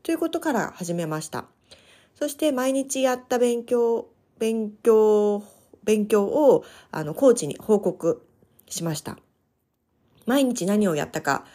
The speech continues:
何をどのぐらいの時間やったかというのをコーチに、あの、報告しないといけないので、すごく強制力があるものです。だから私みたいに毎日続かないとい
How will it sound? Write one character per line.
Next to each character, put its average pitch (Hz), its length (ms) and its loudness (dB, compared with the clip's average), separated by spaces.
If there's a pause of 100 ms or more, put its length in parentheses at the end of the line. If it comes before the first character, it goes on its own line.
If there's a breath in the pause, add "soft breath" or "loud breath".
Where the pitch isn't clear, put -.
(140 loud breath)
何 247 300 2
を 254 80 6
ど 185 120 0
の 196 140 0
ぐ 208 100 2
ら 214 140 2
い 202 60 0
の 202 100 -2
時 202 100 -4
間 202 200 -2
や 165 100 0
っ 165 60 -8
た 202 120 -2
か 180 200 -2
と 156 140 -6
い 160 80 -4
う 160 40 -8
の 151 240 -2
を 170 60 2
コ 262 200 2
ー 254 40 2
チ 196 180 -4
に、 202 320 0 (400 loud breath)
あ 151 140 -8
の、 - 640 -12
報 214 200 -2
告 196 240 -2
し 190 120 -6
な 185 160 -2
い 185 80 -4
と 143 100 -6
い 143 80 -10
け 151 140 -12
な 147 180 -10
い 143 60 -12
の 139 160 -10
で、 175 340 0 (140)
す - 120 -12
ご 285 120 -2
く 185 100 -2
強 262 220 4
制 269 240 2
力 160 220 -2
が - 180 -6 (180)
あ 165 100 -8
る 151 120 -8
も 139 100 -12
の - 140 -10
で - 160 -8
す。 - 120 -16 (800 soft breath)
だ - 80 -12
か 220 80 -2
ら 208 60 2
私 254 260 0
み 269 140 2
た 214 180 0
い 190 60 0
に 185 160 -2
毎 214 160 0
日 196 200 0
続 185 280 -4
か 185 140 -4
な 180 280 -4
い 175 80 -6
と - 140 -8
い 156 120 -4